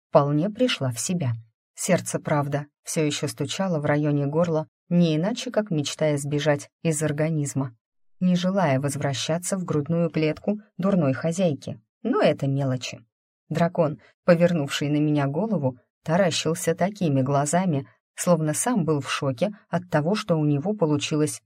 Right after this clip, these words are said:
из простой, в принципе, пакости. «Какие ещё фигуры боевого пилотажа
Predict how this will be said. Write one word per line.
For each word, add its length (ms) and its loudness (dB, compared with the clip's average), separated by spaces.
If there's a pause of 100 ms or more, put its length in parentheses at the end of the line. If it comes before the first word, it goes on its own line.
из 200 -2
простой, 440 0
в 100 -8
принципе, 580 -2 (240)
пакости. 600 -2 (540)
«Какие 480 2
ещё 380 -4
фигуры 480 0
боевого 520 2
пилотажа 720 -2